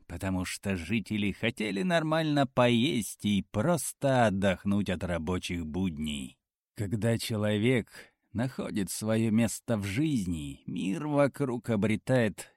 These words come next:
небывалую четкость. А когда ты берешься учить кого-то своему ремеслу, то буквально переживаешь свой путь заново.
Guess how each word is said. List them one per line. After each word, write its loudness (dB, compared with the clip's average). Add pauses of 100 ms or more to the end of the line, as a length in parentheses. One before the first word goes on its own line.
(120)
небывалую 4
четкость. -6 (200)
А -2
когда -2
ты -6
берешься -2
учить -2
кого-то -4
своему -2
ремеслу, -4 (160)
то -10
буквально 0
переживаешь -2
свой -4
путь -8
заново. -6